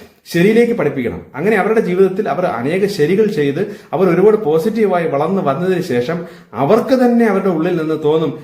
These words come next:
"എനിക്ക് ഇനി ആ ദൈവത്തോട് അടുക്കണം." അങ്ങനെ അവരായിട്ട് വേണം അത് ചെയ്യാൻ. അതിനു മുമ്പ് സകല ഇതും വേണം. അതിനു മുമ്പ് ജയിക്കേണ്ടതായിട്ടുള്ള ഒരുപാട് വിഷയങ്ങളുണ്ട്. ഇപ്പൊ കാമം, ആഹാരത്തോടുള്ള അധിക കൊതി, മറ്റ് വ്യക്തികളോടുള്ള അറ്റാച്ച്മെന്റുകൾ,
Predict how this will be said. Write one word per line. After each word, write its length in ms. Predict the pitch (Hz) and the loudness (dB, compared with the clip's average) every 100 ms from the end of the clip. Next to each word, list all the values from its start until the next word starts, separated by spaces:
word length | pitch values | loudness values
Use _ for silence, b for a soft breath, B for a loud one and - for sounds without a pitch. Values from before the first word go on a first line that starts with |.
| B | B
"എനിക്ക് 200 | 156 175 | -4 -2
ഇനി 260 | 143 165 196 | -2 2 2
ആ 160 | 185 | 2
ദൈവത്തോട് 400 | 160 151 160 160 | 2 0 0 0
അടുക്കണം." 500 | 135 127 135 117 87 - | 0 0 -2 -4 -4 -6
അങ്ങനെ 380 | 131 180 247 277 | -2 2 2 0
അവരായിട്ട് 540 | 147 160 233 233 233 | 0 2 4 4 4
വേണം 320 | 214 175 202 | 2 2 -2
അത് 160 | 165 165 | -4 -6
ചെയ്യാൻ. 340 | 151 127 80 - - 123 | -2 -2 -2 -10 -16 -6
അതിനു 160 | 180 | -2
മുമ്പ് 180 | 185 190 | 0 0
സകല 300 | 196 165 202 | 0 0 2
ഇതും 240 | 202 196 190 | 2 2 2
വേണം. 420 | 185 151 - - _ _ B B 139 | 2 0 -4 -16 _ _ B B 4
അതിനു 200 | 196 220 | 4 4
മുമ്പ് 240 | 202 196 | 2 2
ജയിക്കേണ്ടതായിട്ടുള്ള 760 | 170 180 180 208 190 185 185 190 | 0 -2 0 -2 0 -2 0 0
ഒരുപാട് 400 | 175 180 233 240 | 0 2 4 4
വിഷയങ്ങളുണ്ട്. 540 | 196 190 170 120 92 - b b | 2 -2 -2 -6 -8 -14 b b
ഇപ്പൊ 220 | 147 160 156 151 | -4 -2 -2 0
കാമം, 500 | 143 147 135 139 - - _ _ 127 | 0 0 -2 -4 -12 -20 _ _ -6
ആഹാരത്തോടുള്ള 600 | 143 160 156 147 143 143 | 0 0 2 0 2 0
അധിക 380 | 120 123 135 139 | -2 -2 -2 -2
കൊതി, 600 | - 127 127 127 - - b b b b b | 0 0 2 0 -4 -18 b b b b b
മറ്റ് 240 | 135 - | -2 0
വ്യക്തികളോടുള്ള 600 | 151 135 131 156 143 139 123 | 2 2 2 2 4 2 0
അറ്റാച്ച്മെന്റുകൾ, 960 | 113 - 147 143 131 127 120 120 123 | -2 0 0 0 0 2 0 -2 -6